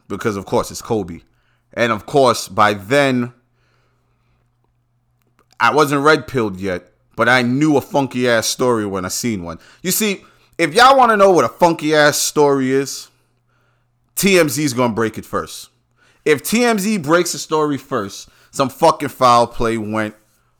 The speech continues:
along with that shit. So just know that. All right? And I said it after Kobe died. Quotes. "See how Vanessa Bryant's life goes after Kobe dies.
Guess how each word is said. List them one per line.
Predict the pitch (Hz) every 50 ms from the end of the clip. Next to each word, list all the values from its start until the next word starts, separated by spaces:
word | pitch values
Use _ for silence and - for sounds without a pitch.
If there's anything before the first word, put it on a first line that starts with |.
| _ _ -
along | 107 110 107 110 107 104 101 92
with | 92 92
that | - 92 87 82
shit. | - - - - 85 - - _ _ _ _ _ _ _ _ _
So | - - - 123 120
just | 107 127 131 110 110
know | 113 110 101 92
that. | 82 73 64 - _ _ _ _ _ _ _ _ _ _ _ _
All | - 107
right? | 117 120 131 135 127 - _ _ _ _ _ _ _ _ _
And | - 143 143
I | 139 135
said | 135 - - 190 185 185
it | 185 185 - - _ _ _ _ _ _ -
after | 156 170 175 170 - - 170
Kobe | - - 170 160 160 151 143 151
died. | 135 131 135 113 98 90 80 - - _ _ _ _ _ _ _ _ _ _ _ - - - _ _ _ _ _ _ _ _ -
Quotes. | - 117 104 92 - - - - _ _ _ _ _ _ _ _ _ _ _ _ _ _ _ _ _ _ _ _
"See | - - - - 220 247 247 240
how | 208 208 208
Vanessa | 180 160 156 156 170 175 165 - 165
Bryant's | 131 113 139 143 143 139 139 120 - 120
life | 123 123 123 120 117 - 104
goes | 92 110 107 101 95 87 87 80 - - - - - _ _ _ _ _ _ _ _ _ _ _ _ _ _ _ _ _ _ _ _ _ _ _ _ _ _ _ _ _ _ _ _ _ _ _ _ _ _ _ _ _ -
after | 127 131 131 127 - 117
Kobe | 95 - 131 117 107 107
dies. | 101 87 101 92 87 80 80 76 - - -